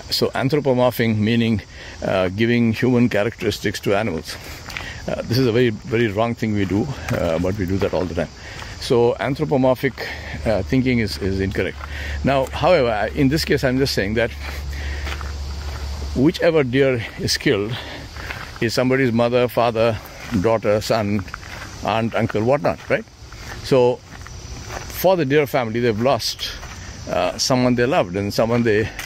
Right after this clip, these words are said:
trusted and someone they relied upon. Uh, they don't just sit down and die. Uh, they don't go to the, to the doctor for, to their,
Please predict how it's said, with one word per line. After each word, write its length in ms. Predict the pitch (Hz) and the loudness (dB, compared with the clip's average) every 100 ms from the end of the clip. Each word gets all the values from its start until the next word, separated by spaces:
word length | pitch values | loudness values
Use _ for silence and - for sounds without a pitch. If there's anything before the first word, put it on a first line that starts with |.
| - - | -10 0
trusted 400 | 175 - 120 95 | 0 0 -2 0
and 120 | 95 | 2
someone 320 | 117 117 110 | 2 2 2
they 100 | 110 | 2
relied 300 | 113 175 190 | 2 0 0
upon. 200 | - 90 - - - - - - - - | -2 -2 -4 -18 -16 -14 -12 -12 -12 -4
Uh, 180 | 117 120 | 0 0
they 200 | 117 151 | 2 4
don't 200 | 196 202 | 4 4
just 160 | 156 131 | 2 2
sit 100 | 139 | 2
down 180 | 135 151 | 2 2
and 100 | 175 | 2
die. 240 | 269 196 - - - - - - - - - | 0 -2 -8 -14 -14 -14 -14 -12 -12 -10 -6
Uh, 180 | - 113 | 0 2
they 140 | 120 | 4
don't 180 | 156 156 | 6 6
go 120 | 143 | 4
to 120 | 131 127 | 4 4
the, 320 | 113 104 95 - - - | 4 4 0 -6 -12 -6
to 100 | - | -2
the 100 | 104 | 2
doctor 360 | 101 127 - 117 | 2 2 2 0
for, 160 | 107 98 | 0 -2
to 140 | 117 | 0
their, 220 | 110 101 | 2 0